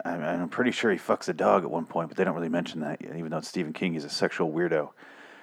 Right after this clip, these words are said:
Anyway, I was driving around listening to this guy read this story to me,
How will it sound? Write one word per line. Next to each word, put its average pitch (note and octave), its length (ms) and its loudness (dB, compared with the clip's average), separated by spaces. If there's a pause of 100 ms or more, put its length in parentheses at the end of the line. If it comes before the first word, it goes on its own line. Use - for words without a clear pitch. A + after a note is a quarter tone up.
(120)
Anyway, F2 480 0 (480)
I F2 60 0
was E2 140 -2
driving F2+ 280 2
around F2+ 240 4
listening E2+ 280 -2
to D#2+ 40 -4
this D#2+ 120 -6
guy E2 220 0
read D#2 200 0
this D#2 140 -6
story F2 280 0
to D2+ 60 -2
me, D2 220 -8